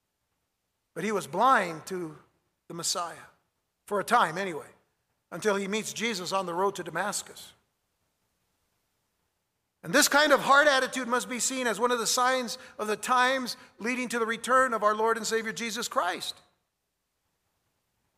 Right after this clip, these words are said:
Let's consider that thought about the signs of the times. I mentioned last week about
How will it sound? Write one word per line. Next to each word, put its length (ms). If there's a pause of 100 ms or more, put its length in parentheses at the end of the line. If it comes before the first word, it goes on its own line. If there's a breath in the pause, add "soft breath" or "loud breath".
(340 loud breath)
Let's 140
consider 360
that 200
thought 220
about 260
the 60
signs 320
of 60
the 80
times. 440 (260 soft breath)
I 80
mentioned 300
last 280
week 180
about 340